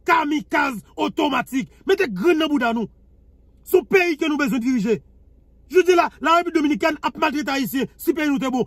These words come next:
Haïtien a foutu dans le pays. Yo. Brésil,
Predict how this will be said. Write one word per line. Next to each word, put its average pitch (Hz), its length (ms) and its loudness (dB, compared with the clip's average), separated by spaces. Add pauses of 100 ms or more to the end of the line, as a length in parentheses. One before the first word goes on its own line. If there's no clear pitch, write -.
(120)
Haïtien 269 240 -4
a 277 80 -2
foutu 269 240 -6
dans 254 120 -4
le - 20 -4
pays. 226 180 -2
Yo. 190 160 0 (1000)
Brésil, 330 680 4